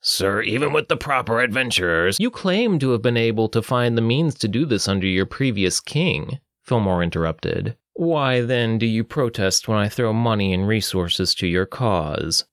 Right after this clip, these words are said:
"Sir, I don't think you understand the true cost." "The cost I have incurred thus far has been a stagnant army for the better part of the last five years as my enemy across the sea builds fortification and industrializes his military.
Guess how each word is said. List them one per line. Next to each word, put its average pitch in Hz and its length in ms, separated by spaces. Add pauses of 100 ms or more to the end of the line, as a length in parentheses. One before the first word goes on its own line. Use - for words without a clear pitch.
(120)
"Sir, 143 360
I 135 140
don't 160 300
think 165 200
you 156 160
understand 139 720
the 143 60
true 123 320
cost." 131 720
"The 180 100
cost - 840 (200)
I 113 60
have 113 160
incurred 107 480
thus 95 220
far 95 420
has 92 140
been 104 160
a 101 40
stagnant 95 520
army 98 260
for 101 140
the 95 80
better 98 200
part 95 260
of 87 80
the 98 100
last 95 340
five 98 300
years 95 320
as 95 160
my 107 160
enemy 143 340
across 123 460
the 143 100
sea 113 260
builds 95 360
fortification 104 760
and 98 120
industrializes 90 920
his 92 160
military. 92 800